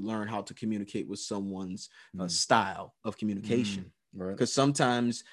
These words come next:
Speaker 1: you may come across someone that you are intellectually above, and you know
Speaker 2: Mm.
Speaker 1: that. And it's not that you're, um, you know, you, you, you're trying to make them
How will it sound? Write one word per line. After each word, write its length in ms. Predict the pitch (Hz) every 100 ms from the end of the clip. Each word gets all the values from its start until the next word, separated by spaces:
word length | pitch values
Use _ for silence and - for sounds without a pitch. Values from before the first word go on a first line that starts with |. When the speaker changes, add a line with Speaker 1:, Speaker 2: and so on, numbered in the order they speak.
| -
Speaker 1:
you 180 | 120 127
may 160 | 123 127
come 240 | 127 123
across 340 | 117 - 110 -
someone 400 | 113 113 110 107
that 220 | 110 107
you 180 | 123 120
are 260 | 113 110 87 110 - 135
intellectually 880 | 139 127 120 120 117 107 110 113
above, 640 | 104 107 123 117 92 - -
and 120 | 120
you 100 | 120
know 300 | 107 113 123
Speaker 2:
Mm. 60 | 104
Speaker 1:
that. 260 | 101 90 - - -
And 120 | 120
it's 120 | 127
not 220 | 131 139 110
that 260 | 120 -
you're, 340 | 120 113 107 107 _ _ _ _ _ - -
um, 560 | 110 104 101 95 95 95 -
you 160 | 117
know, 400 | 107 98 95 95 87
you, 140 | 110
you, 140 | 113 98
you're 180 | 113
trying 360 | 104 - 127 139
to 60 | 123
make 360 | 117 113 -
them 380 | 113 110 101